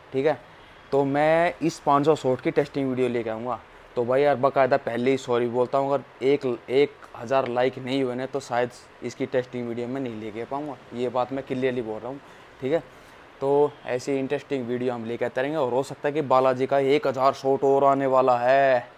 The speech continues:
एक हज़ार शॉट भी लेके आएंगे। ठीक है, ऐसे ऐसे sky शॉटों की video दिखाएंगे आपको unboxing करके, fire करके।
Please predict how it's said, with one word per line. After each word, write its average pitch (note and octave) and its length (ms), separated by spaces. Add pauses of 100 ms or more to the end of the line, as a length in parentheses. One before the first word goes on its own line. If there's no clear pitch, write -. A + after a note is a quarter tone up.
(580)
एक D3+ 160
हज़ार C#3 200
शॉट C#3 300
भी C#3+ 80
लेके C3+ 260
आएंगे। C3 420 (540)
ठीक C3+ 160
है, C#3+ 120 (340)
ऐसे E3 280
ऐसे F#3 220
sky E3 300
शॉटों D#3 320
की D#3 180
video C#3 300
दिखाएंगे B2+ 460
आपको C#3 300
unboxing C#3+ 520
करके, C#3 460
fire C3+ 300
करके। C3 440